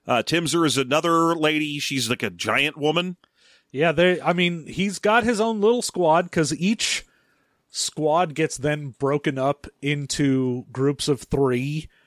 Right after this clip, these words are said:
Speaker 2: like, within
Speaker 1: Yes.
Speaker 2: it. So you have, like, Rock Squad has, like, twelve people, but then you've got four groups of three.
Speaker 1: Exactly. So his group is these th-, the, those other two people and himself. Timzer's not important. She's just, I'm just mentioning
Speaker 2: Just
Speaker 1: that she
Speaker 2: also
Speaker 1: exists
Speaker 2: there.
Speaker 1: at all. Yes.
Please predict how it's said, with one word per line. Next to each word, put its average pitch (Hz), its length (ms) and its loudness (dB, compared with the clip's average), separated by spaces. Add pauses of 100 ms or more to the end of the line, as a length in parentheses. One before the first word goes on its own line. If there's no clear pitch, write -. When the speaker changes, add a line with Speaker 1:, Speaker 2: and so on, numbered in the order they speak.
(200)
Speaker 2:
like, 135 300 -2
within 139 320 0
Speaker 1:
Yes. 165 280 0
Speaker 2:
it. - 40 -10
So 160 120 2
you 139 260 0
have, 151 200 2
like, 139 160 0
Rock 175 220 4
Squad 156 400 0
has, 143 360 0
like, 127 220 -4
twelve 135 400 -2
people, 131 360 0
but 127 160 -6
then 131 180 -2
you've 120 100 -8
got 131 200 0
four 135 260 0
groups 127 300 -2
of 127 120 -2
three. 107 360 -8 (680)
Speaker 1:
Exactly. 107 540 0
So 135 180 2
his 156 200 0
group 151 280 2
is 127 200 2
these 131 220 2
th-, 143 180 0
the, 135 160 2
those 139 280 0
other 127 160 0
two 131 160 -2
people 117 320 0
and 101 60 0
himself. 98 420 -4 (500)
Timzer's 202 380 0
not 147 160 2
important. 104 380 -6
She's 151 180 0
just, - 280 -2 (600)
I'm 139 140 0
just 117 180 -4
mentioning 127 340 -2
Speaker 2:
Just 233 180 4
Speaker 1:
that 202 60 4
she 180 40 6
Speaker 2:
also 180 240 4
Speaker 1:
exists 131 160 2
Speaker 2:
there. 139 100 2
Speaker 1:
at 113 60 2
all. 104 240 0 (580)
Yes. 123 440 -2